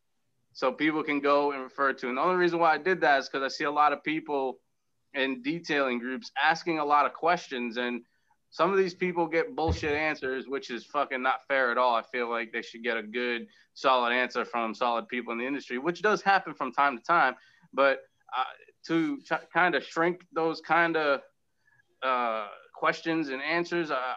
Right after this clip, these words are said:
I wanna come out with a, a book that people can go to, be like, "All right, well, what's this defect? What can I do to attack it? Let me look at this book. Oh, okay, it's this kinda defect,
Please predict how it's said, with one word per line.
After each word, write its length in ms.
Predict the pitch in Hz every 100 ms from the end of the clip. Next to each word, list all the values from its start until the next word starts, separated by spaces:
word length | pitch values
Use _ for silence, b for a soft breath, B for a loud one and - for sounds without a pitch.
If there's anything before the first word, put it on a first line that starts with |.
| 104
I 40 |
wanna 220 | 135 156 151
come 200 | 156 151
out 140 | 151
with 140 | 147 131
a, 200 | 131 131 127
a 40 |
book 280 | 113 160 170
that 160 | 143
people 220 | 147 156 151
can 140 | 147
go 180 | 139 160
to, 120 | 160
be 60 | 135
like, 240 | 135 127 _ -
"All 80 |
right, 120 | 165 147
well, 120 | 156
what's 280 | 190 277 -
this 180 | 151 147
defect? 500 | 120 117 107 113 104
What 180 | - 165
can 100 | - 196
I 80 | 147
do 240 | 139 156
to 120 | 143
attack 360 | 123 - 139 120
it? 120 | 110
Let 100 | 135
me 80 | 190
look 200 | 196 190
at 80 | 175
this 140 | 175 165
book. 260 | 156 151 180
Oh, 100 | 190
okay, 200 | 185 147
it's 120 | 151
this 160 | 160 160
kinda 280 | - 170 151
defect, 500 | 151 156 - 156